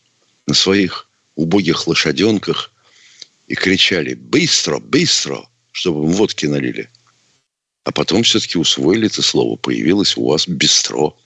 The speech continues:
А так бы и не знали нифига, как можно быстро обслуживать. А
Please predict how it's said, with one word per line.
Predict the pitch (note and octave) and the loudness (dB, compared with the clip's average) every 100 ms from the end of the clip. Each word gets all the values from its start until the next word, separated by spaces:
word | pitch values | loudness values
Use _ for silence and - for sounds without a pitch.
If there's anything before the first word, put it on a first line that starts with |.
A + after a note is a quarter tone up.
| - | -10
А | - | -4
так | G2+ G#2 | -2 -2
бы | A2 | 2
и | A2 | 4
не | G2+ | 4
знали | - C2+ D#2 F2+ - _ _ - | 2 0 0 -2 -6 _ _ 0
нифига, | D#2 - D#2+ C#2 C2+ - _ _ | 0 2 0 2 0 -4 _ _
как | - D2+ | -4 0
можно | D#2+ C#2 C#2+ | 0 0 0
быстро | C2+ D2+ - - C#2+ | 0 2 0 0 0
обслуживать. | - C#2+ B1+ A1 A1 A1 - _ _ _ - - - - - - - - - | 0 -2 -2 -2 -4 -4 -8 _ _ _ -20 -20 -20 -20 -18 -16 -16 -18 -14
А | - G#2 - | -2 -2 -2